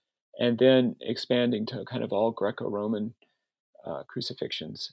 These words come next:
and even their precursors in the ancient Near East. And so you're just looking at, uh, I mean, it's death after death, and humanity being,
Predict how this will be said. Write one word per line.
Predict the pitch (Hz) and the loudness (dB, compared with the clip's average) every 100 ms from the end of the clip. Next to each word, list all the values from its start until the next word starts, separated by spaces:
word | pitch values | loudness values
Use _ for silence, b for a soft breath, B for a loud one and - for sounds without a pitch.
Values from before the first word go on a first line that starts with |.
| - | -4
and | 117 110 - | -2 -2 0
even | 131 120 | 2 2
their | 104 95 | 2 0
precursors | - 127 - 98 - 92 98 | 0 -2 0 -2 -2 -2 -4
in | 95 | -4
the | 87 | -6
ancient | 98 - - | -6 -6 -6
Near | 98 - | -6 -4
East. | 117 113 - | -2 -2 -4
And | 110 113 | -6 -4
so | - | 0
you're | 117 123 | 2 2
just | 117 175 - | 2 -2 2
looking | 131 - 123 | 0 0 -2
at, | 104 85 - _ _ _ _ _ - - | 0 0 -4 _ _ _ _ _ -12 -8
uh, | 85 80 - _ _ _ _ | -6 -8 -12 _ _ _ _
I | 113 | -6
mean, | 95 | -6
it's | - - | -8 -6
death | 98 107 - | 0 0 0
after | 135 - 107 | -2 -2 -2
death, | 113 107 113 - | 4 4 4 0
and | 107 110 - | -4 -6 -10
humanity | - 127 127 135 117 113 | -2 2 4 4 4 2
being, | 113 113 107 104 | 2 0 0 -4